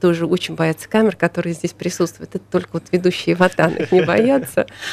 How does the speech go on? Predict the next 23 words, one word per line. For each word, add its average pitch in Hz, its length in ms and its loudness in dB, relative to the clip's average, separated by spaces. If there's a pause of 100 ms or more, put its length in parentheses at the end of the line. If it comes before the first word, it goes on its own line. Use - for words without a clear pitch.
(220)
А 175 100 2
так, - 360 -2 (840)
а, 202 380 4 (140)
вы 196 120 -2
знаете, 285 320 4
вот 262 200 0 (440)
перед 269 300 4
эфиром 220 420 2
наша 190 180 2
сегодняшняя 202 560 -2
гостья 214 320 0
дала 185 280 2
мне 240 100 4
такую 196 300 -2
замечательную 190 640 0
Маш-, 202 220 0
фото-, - 300 -2
э, 180 280 0
машалла 180 520 2
фотографию. 165 680 -2
Вот 247 140 -2
здесь 202 200 0
такой - 360 -2